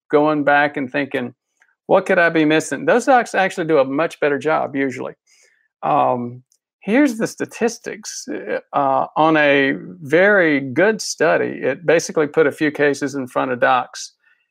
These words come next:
And the, quote, "easy cases," they got about sixty percent right the first time. On the hard cases, they got ninety percent right. I mean, no, excuse me,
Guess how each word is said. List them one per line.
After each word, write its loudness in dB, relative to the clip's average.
And 0
the, 4
quote, 4
"easy 2
cases," 0
they 4
got 4
about 2
sixty -6
percent -8
right -6
the -14
first -6
time. -6
On 0
the 2
hard 0
cases, 0
they 2
got 4
ninety -2
percent -10
right. -6
I 0
mean, 2
no, 2
excuse -2
me, -6